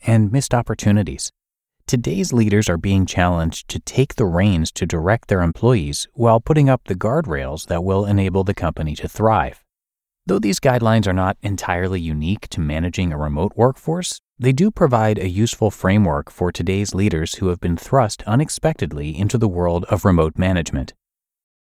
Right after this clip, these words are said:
One, make priorities and expectations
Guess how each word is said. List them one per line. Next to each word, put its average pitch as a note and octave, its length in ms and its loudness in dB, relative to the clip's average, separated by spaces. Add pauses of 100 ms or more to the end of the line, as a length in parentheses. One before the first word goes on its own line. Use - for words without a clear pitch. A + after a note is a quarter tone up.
(340)
One, C#3 360 0 (340)
make F3 320 -2
priorities B2+ 640 2
and G2+ 160 -4
expectations F#2 920 -4